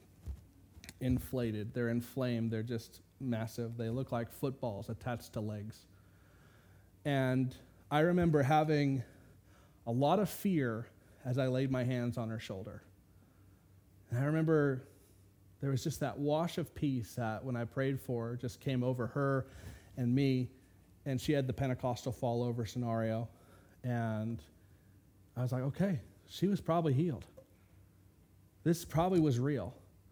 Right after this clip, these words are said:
And so Tony and I, we're like, "That probably happened. This is awesome." But we have no proof of that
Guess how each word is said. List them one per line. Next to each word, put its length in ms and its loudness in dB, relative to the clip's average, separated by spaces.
And 80 0
so 100 4
Tony 340 8
and 80 6
I, 160 6
we're 180 6
like, 220 4
"That 160 2
probably 280 8
happened. 440 4
This 120 6
is 140 6
awesome." 420 0
But 80 4
we 100 12
have 140 8
no 160 6
proof 360 2
of 140 -4
that 220 -6